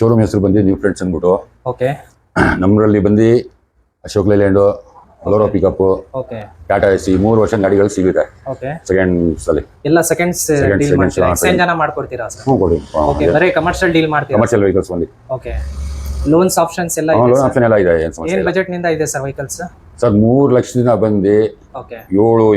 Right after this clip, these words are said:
Speaker 1: ಎಂಟು ಲಕ್ಷ ರೂಪಾಯಿ ಗಂಟನೂ ಇದೆ.
Speaker 2: ಮಿನಿಮಮ್ ತ್ರೀ ಲ್ಯಾಕ್ಸ್ ನಿಂದ
Speaker 1: ತ್ರೀ ಲ್ಯಾಕ್ಸ್ ಇಂದ,
Speaker 2: ಕಮರ್ಷಿಯಲ್
Speaker 1: ಹಾ,
Speaker 2: ವೆಹಿಕಲ್
Speaker 1: ಕಮರ್ಷಿಯಲ್
Speaker 2: ಗೂಡ್ಸ್,
Speaker 1: ವೆಹಿಕಲ್ಸ್ ಎಲ್ಲ
Speaker 2: ಗೂಡ್ಸ್ ಸಿಗ್ಬಿಡ್ತದೆ.
Speaker 1: ಹಾ, ಸಿಗುತ್ತೆ.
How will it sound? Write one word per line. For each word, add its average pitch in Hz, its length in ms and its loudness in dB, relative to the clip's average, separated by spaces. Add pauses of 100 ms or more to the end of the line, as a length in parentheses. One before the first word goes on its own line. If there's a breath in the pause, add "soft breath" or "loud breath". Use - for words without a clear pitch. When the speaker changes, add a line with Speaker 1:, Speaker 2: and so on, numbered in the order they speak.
Speaker 1:
ಎಂಟು 104 320 -2
ಲಕ್ಷ 90 160 -4
ರೂಪಾಯಿ 90 160 -2
ಗಂಟನೂ 98 240 -6
ಇದೆ. 69 100 -6 (180)
Speaker 2:
ಮಿನಿಮಮ್ 165 300 -4
ತ್ರೀ 165 180 0
ಲ್ಯಾಕ್ಸ್ 170 200 -4
ನಿಂದ 165 100 0
Speaker 1:
ತ್ರೀ 113 120 4
ಲ್ಯಾಕ್ಸ್ 92 180 0
ಇಂದ, 107 140 2
Speaker 2:
ಕಮರ್ಷಿಯಲ್ 170 260 -6
Speaker 1:
ಹಾ, 156 60 -4
Speaker 2:
ವೆಹಿಕಲ್ 92 140 -2
Speaker 1:
ಕಮರ್ಷಿಯಲ್ 95 200 -2
Speaker 2:
ಗೂಡ್ಸ್, 98 240 -2
Speaker 1:
ವೆಹಿಕಲ್ಸ್ 85 80 0
ಎಲ್ಲ 82 140 2
Speaker 2:
ಗೂಡ್ಸ್ - 180 -6
ಸಿಗ್ಬಿಡ್ತದೆ. 143 340 -4
Speaker 1:
ಹಾ, - 80 -8
ಸಿಗುತ್ತೆ. - 200 -4